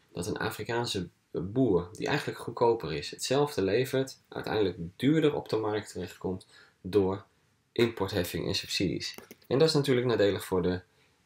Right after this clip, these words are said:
eh, voor de wereldeconomie als je het hebt over de periferie, want die, die kunnen nooit een stukje marktaandeel winnen. En als je kijkt dat er heel veel hulp is in Europa en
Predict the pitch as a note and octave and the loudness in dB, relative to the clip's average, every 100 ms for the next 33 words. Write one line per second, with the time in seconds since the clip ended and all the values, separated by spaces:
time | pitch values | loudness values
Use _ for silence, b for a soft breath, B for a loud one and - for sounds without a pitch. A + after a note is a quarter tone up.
0 | - E2+ E2+ D#2 - _ - - F#2 F#2+ | -8 -4 -2 -4 -8 _ -8 -4 0 2
1 | F#2+ F2+ - E2+ F#2 F2 C#2 - - E2 | 0 0 -4 -4 -2 -2 -2 -4 -6 -6
2 | - C#2+ D#2 - - F2 F2+ - A2 A#2 | -4 -4 -6 -8 -4 -2 0 0 0 -2
3 | - F2+ G#2 - - - _ _ _ A#2+ | -6 -6 -6 -8 -10 -14 _ _ _ -10
4 | A#2 B2+ A#2 G2 - C#3 C3 C3 - _ | -2 2 2 2 2 4 4 0 -10 _
5 | _ B2+ - G#2 - F#2 - B B F#2 | _ -8 -2 -2 0 -2 -4 B B -2
6 | F#2 - E2 D#2+ D#2+ E2 - _ - - | -2 -2 -4 -4 -6 -8 -16 _ -8 -6
7 | - - _ _ - - _ _ _ _ | -6 -14 _ _ -20 -20 _ _ _ _
8 | _ - B B B B B B B _ | _ -16 B B B B B B B _
9 | _ _ _ _ - E3+ E3 - - F3+ | _ _ _ _ 2 4 4 4 4 6
10 | G#2 - - - - A2 G#2+ - G#2 G#2 | 6 4 -4 -4 2 2 2 -2 0 4
11 | A#2+ F3+ E3+ D3 D3 C#3+ F2+ F2 - F#2 | 8 8 8 8 10 8 6 -2 -2 -2
12 | E2+ D#2 - C2+ F2+ _ _ _ _ _ | -2 -4 -4 -8 -10 _ _ _ _ _
13 | _ - - E2+ | _ -20 -12 -10